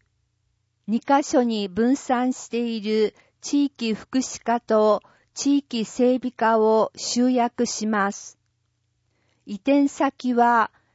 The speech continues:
八神町八の二十一、十八親和銀行、旧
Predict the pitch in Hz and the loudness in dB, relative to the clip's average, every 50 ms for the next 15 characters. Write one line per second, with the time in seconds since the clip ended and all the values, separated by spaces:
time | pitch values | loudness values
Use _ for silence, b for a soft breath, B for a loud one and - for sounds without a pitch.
0 | _ _ 202 208 233 226 262 269 285 285 285 277 262 240 226 180 - _ - 196 | _ _ -2 -2 2 4 4 4 4 4 4 4 2 2 0 -2 -6 _ -10 -8
1 | 190 180 - - _ _ _ _ - - - - - 277 269 269 277 269 254 180 | -8 -8 -8 -10 _ _ _ _ -8 -8 -8 -6 -4 -2 0 2 4 2 2 2
2 | 202 226 269 269 254 - 240 247 226 196 - - 185 - _ - - 220 220 220 | 2 2 2 2 2 0 0 0 0 0 0 -2 -8 -12 _ -12 -10 -8 -8 -8
3 | 202 - _ _ _ _ _ _ _ _ _ _ _ _ _ _ _ _ _ 180 | -10 -12 _ _ _ _ _ _ _ _ _ _ _ _ _ _ _ _ _ -6
4 | - 233 269 277 294 233 269 262 - _ - 247 247 240 226 - - - - 240 | -2 2 2 2 2 2 -2 -6 -6 _ -6 -4 -4 -4 -4 -6 -8 -6 0 2
5 | 254 269 277 277 269 262 233 226 247 254 247 247 233 - - 226 226 226 220 214 | 4 6 6 6 4 4 2 0 -2 0 0 -2 -4 -2 2 4 4 6 4 4
6 | 214 196 - b b b b b b b - - 277 285 262 214 180 - | 2 0 -2 b b b b b b b 0 2 4 4 4 2 0 -2